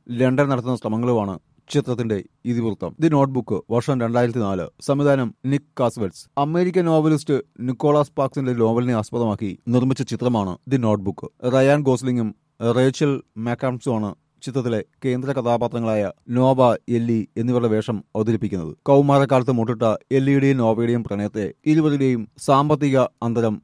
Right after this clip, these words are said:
വേർപിരിക്കുന്നു. എന്നാൽ വർഷങ്ങൾക്ക് ശേഷം ഇരുവരും ഒന്നിക്കുകയും എല്ലാ പ്രതിസന്ധികളെ അതിജീവിച്ച് ഒന്നിച്ചു ജീവിക്കുകയും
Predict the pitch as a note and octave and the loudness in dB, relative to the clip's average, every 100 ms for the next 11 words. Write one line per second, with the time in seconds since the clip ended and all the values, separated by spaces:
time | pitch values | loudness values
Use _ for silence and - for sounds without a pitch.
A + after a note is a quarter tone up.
0 | - A2+ A#2+ A#2 G#2 - E2+ - - D3+ | -6 2 2 2 -4 -4 -8 -10 -6 -2
1 | D#3+ C3+ D#3 D3+ D#3 D#3 C#3 B2+ A2 A#2 | 0 0 0 0 0 -2 -2 -4 -6 -4
2 | B2 C3 A2+ A2 A#2 A#2+ G2+ - - C3+ | 0 0 0 -2 -2 -2 -2 -4 -2 0
3 | C#3+ C3+ B2+ B2 C3+ B2+ A#2+ A2+ - - | 2 0 -2 -2 -2 0 0 -2 -4 -8
4 | A2+ A2+ A#2+ A2 G#2 - - C#3 C#3+ C#3 | -8 -2 -2 -2 -6 -8 -6 -4 -4 -4
5 | A2+ A#2+ A2+ A#2 G2+ | -2 -2 -2 -6 -6